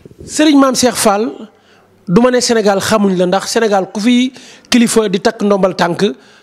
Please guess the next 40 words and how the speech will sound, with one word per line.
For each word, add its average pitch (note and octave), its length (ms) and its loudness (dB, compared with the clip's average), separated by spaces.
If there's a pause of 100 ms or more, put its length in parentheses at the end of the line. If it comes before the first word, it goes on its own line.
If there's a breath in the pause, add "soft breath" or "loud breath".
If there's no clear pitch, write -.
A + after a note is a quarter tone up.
(360 soft breath)
xam A#3+ 400 0
na G3+ 100 2
la, D3 180 -4
surtout C#4 360 0
ñi B3+ 100 2
dëkk G#3+ 220 -4
ci A3+ 100 -6
état F#3 240 0
bi. D3 160 -6 (440 loud breath)
Mais D4+ 320 4
Afrique D4+ 300 0
sous C#4 140 0
région A#3 320 2
bi D4 300 -4 (360 soft breath)
jàpp C4 220 2
naa B3 160 0
ne A3 60 -2
ñoo A3+ 120 2
la A3+ 60 2
gën A3+ 140 0
a A3+ 40 2
maîtriser. F3 640 0 (600 soft breath)
Tey C#4+ 160 2 (100)
am D#4+ 180 0
na D#4+ 80 2
ñoo C#4+ 140 4
xamante A#3+ 320 -2
ni A3+ 220 0
ginnaaw B3 260 2
Yàlla G#3+ 280 2
fa A#3 120 -4
ñu A3+ 140 -2
nekk, G#3+ 220 -4
ña G3+ 120 -2
nga G#3+ 100 0
fa G#3 120 -4
nekk G3 200 -4
di F#3 120 -2
nguuru F3+ 320 2
te F#3 180 0